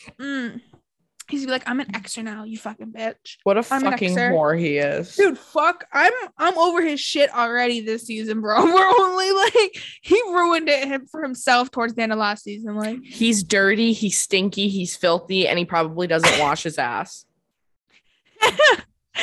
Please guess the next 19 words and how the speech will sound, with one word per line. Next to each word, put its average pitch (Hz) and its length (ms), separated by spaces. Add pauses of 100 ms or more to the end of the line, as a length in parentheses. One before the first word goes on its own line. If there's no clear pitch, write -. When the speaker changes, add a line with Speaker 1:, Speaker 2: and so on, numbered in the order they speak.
(240)
Speaker 1:
He 370 140
looks 330 180
like 262 160
one 240 120
of 220 40
those 226 160
guys. 226 360 (520)
<laughs> - 0 (720)
Speaker 2:
He 233 200
probably, 208 680
his 233 280
asshole 202 540
has 180 200
never 170 300
seen 165 200
a 156 60
bar 143 260
of 151 60
soap. 90 340